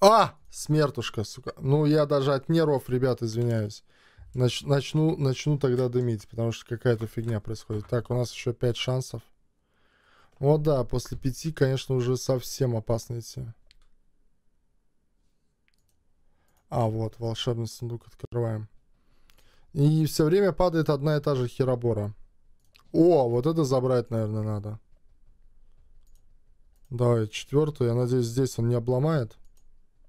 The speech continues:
И пятая вроде несгораемая была. Кровавая Мэри. Забираем.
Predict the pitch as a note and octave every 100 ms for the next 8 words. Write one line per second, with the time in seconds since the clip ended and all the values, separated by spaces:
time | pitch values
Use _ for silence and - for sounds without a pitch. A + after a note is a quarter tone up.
0 | _ _ - _ _ - B2 - D#3 D3+
1 | C3 B2+ C3 A#2+ B2 A#2 B2+ B2+ A#2 A2
2 | G#2+ G#2+ G#2+ G#2 A#2 - - - - _
3 | _ _ _ _ _ - - B2 C3+ B2+
4 | B2+ A#2+ A#2 G#2+ G#2+ A#2+ A#2+ B2 A2 G#2